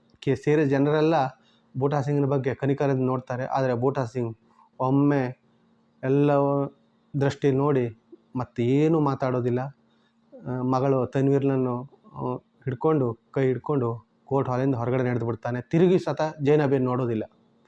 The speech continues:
ಹೊರಗಡೆ ಹೋಗಿ ಹೇಳ್ತಾನೆ, ಆ, ಮಗಳಿಗೆ, ತನ್ವೀರಳಿಗೆ, "ಹ್ಮ್,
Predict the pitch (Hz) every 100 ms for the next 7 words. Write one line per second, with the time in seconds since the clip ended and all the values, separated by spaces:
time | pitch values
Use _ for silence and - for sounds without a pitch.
0 | _ _ _ _ _ _ _ _ _ _
1 | _ _ _ 143 143 143 160 147 123 113
2 | _ _ 151 143 131 131 - _ - 131
3 | 131 131 127 123 117 113 127 127 120 120
4 | 120 - _ _ _ _ _ _ _ 76
5 | 113